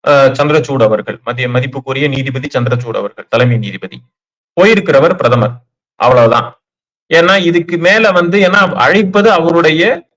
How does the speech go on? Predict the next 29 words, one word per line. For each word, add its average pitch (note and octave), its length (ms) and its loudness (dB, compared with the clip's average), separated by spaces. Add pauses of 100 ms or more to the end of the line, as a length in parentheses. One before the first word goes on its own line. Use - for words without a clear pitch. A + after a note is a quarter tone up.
அவருடைய F3 520 2
விருப்பம், E3 560 -2 (240)
போவதும் G3+ 480 2
போகாததும் F3 560 2
இவருடைய D#3 420 0
விருப்பம். C#3+ 420 -6 (320)
அவர் C#3+ 200 0
அழைச்சிருக்காரு, G3 560 2
இவர் F3 220 0
போயிருக்காரு. D3 440 0 (360)
நான் D#3+ 180 0
இதுக்கு F3 220 0
மேல G3 240 2
அதுல F3 180 4
ரொம்ப D#3 280 -4
முக்கியத்துவம் E3+ 580 -2
கொடுத்து D#3+ 260 -4
இதை D3+ 120 0
பார்க்க C#3+ 320 0
வேண்டிய C3+ 280 -2
அவசியமும் B2+ 440 -4
இல்லை. D3+ 260 -2
ஏன்னா, A3 180 0 (840)
வடநாட்டுல G3+ 680 2
இது F#3+ 240 -2
மாதிரி E3+ 300 -2
நிறைய F#3 400 2
விஷயங்கள் G#3 500 0
நடக்கும். A#2+ 400 -2